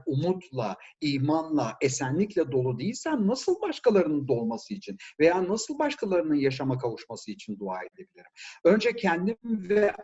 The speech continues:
ailem için Tanrı'nın huzurunda sorumluyum. Ama ondan sonra biz Hristiyanlar olarak, yani başkalarının da yararını gözetin buyruğu doğrultusunda, başkalarını hatta kendimizden üstün sayma,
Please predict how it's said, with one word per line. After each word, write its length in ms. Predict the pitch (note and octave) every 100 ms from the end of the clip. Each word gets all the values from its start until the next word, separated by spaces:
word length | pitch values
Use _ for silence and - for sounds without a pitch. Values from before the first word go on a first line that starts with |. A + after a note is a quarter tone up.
| -
ailem 500 | D3+ D#3+ D#3+ B3 A#3
için 360 | - C#3+ B2 - _
Tanrı'nın 480 | D3+ D3 D3+ C#3+ C3+
huzurunda 600 | B2 A#2+ A2+ G#2 G#2+ G2+
sorumluyum. 680 | - G#2+ G2+ F#2 F#2 F2+ - _ _ - -
Ama 160 | B2+ C#3+
ondan 580 | - A#2+ G#2+ G#2+ F#3 C#4+
sonra 640 | C#4 B3+ G#3+ A2+ A#2+ G#3 - - -
biz 340 | B2+ G#3+ - -
Hristiyanlar 500 | D#3+ - D3 D#3 G#3+
olarak, 560 | F#3 G#2 G2 F#3+ - - - -
yani 460 | C3 C3 C#3 C3+ - _ _ _ -
başkalarının 840 | B2+ C3 - D3+ D3 D3 F3 G#3 G3
da 100 | E3
yararını 720 | D3 C#3+ C#3+ C#3 C#3 C3+ B2+ - -
gözetin 840 | - C3 B2+ F3+ F#3 F3+ C#3+ A2
buyruğu 400 | A2+ A2 A2 G#2+ -
doğrultusunda, 880 | G#2 G2+ F#2+ - - - G2 G3+ A#3 - - _
başkalarını 760 | - C3+ - D#3 C#3+ D3 D3 D#3
hatta 520 | D#3+ E3+ - C#3+ B2+
kendimizden 760 | C3 B2+ B2+ B2+ C3 C3 B2+ C3
üstün 340 | B2 - E3+
sayma, 560 | E3 - C#3+ B2+ G#2+